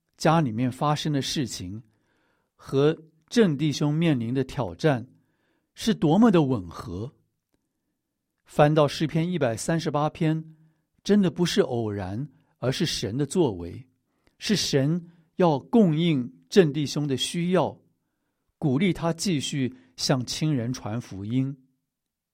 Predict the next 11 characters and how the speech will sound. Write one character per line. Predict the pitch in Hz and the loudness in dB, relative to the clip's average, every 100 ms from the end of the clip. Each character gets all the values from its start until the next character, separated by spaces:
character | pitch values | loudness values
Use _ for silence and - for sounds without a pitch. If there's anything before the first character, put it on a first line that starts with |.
| _ _ _ _ _ _ _ _ _ _ - | _ _ _ _ _ _ _ _ _ _ -2
我 | 135 | 0
祷 | 156 120 104 | 2 0 0
告 | 160 151 123 | 2 2 0
感 | 117 - 113 95 | -6 -6 -6 -4
谢 | - 147 | -2 -2
神 | - 113 123 | -2 -6 -8
说 | - 143 143 147 _ _ _ _ _ _ | -6 -4 -6 -8 _ _ _ _ _ _
，“主 | - 110 | -6 -4
啊， | 107 110 117 - _ _ _ _ _ _ _ _ - | -2 -4 -6 -16 _ _ _ _ _ _ _ _ -2
您 | 131 147 | 0 0
爱 | 165 170 156 131 113 | 2 4 4 4 -2